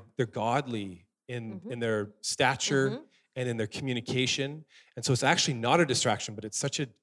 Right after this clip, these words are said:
Speaker 1: enjoyment and a
Speaker 2: Mm-hmm.
Speaker 1: delight
Speaker 2: Yeah.
Speaker 1: to spend time with them,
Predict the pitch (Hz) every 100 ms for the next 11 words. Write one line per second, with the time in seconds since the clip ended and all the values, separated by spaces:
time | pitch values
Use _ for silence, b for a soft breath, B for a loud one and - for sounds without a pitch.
0 | - 110 98 120 123 123 104 90 107 110
1 | 92 104 98 131 - - _ 180 - 156
2 | - 156 151 151 160 170 185